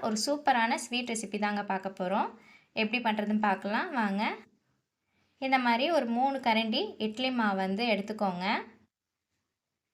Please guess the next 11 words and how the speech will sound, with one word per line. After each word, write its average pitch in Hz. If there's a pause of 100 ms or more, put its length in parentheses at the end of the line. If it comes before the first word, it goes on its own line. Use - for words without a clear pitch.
(1200)
ஏன்னா 240
மார்னிங் 247
வந்து 254
டிஃபன் 247
பண்ணதும் 226
கொஞ்சம் 214
மாவு 214
மீறும் 214
இல்லைங்களா, 208 (220)
அதுக்கு 214
வந்து 240